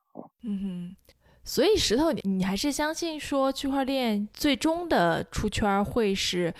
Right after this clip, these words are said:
Speaker 2: 真的落实在这些应用上面？因为有时候我会感觉说，区块链到最后是不是就真的变成一个单纯的金融属性的东西？因为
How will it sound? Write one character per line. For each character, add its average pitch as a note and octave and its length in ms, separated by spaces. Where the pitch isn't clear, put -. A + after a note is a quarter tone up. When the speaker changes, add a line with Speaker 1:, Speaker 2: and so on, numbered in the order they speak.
Speaker 2:
真 A#3+ 180
的 G#3+ 120
落 G#3 140
实 F#3+ 160
在 F#3+ 200
这 F#3 100
些 G#3 140
应 A3 140
用 C4 180
上 F#3+ 200
面？ - 220
因 E4 80
为 G#4 80
有 A3 180
时 C#4 80
候 F4+ 140
我 E4 80
会 F4 120
感 A3 300
觉 F3 260
说， D#4+ 480
区 - 160
块 F4+ 120
链 F4+ 140
到 E4 140
最 F4 140
后 E4 180
是 - 140
不 F4+ 80
是 D#4+ 80
就 F4+ 180
真 F#4 180
的 G4 120
变 D4 260
成 F3+ 460
一 F#3+ 80
个 G#3 440
单 E4 180
纯 C4 160
的 G3+ 100
金 D4 200
融 C#4 160
属 - 160
性 C4 200
的 A#3+ 80
东 D4+ 240
西？ - 300
因 D4+ 100
为 F4 140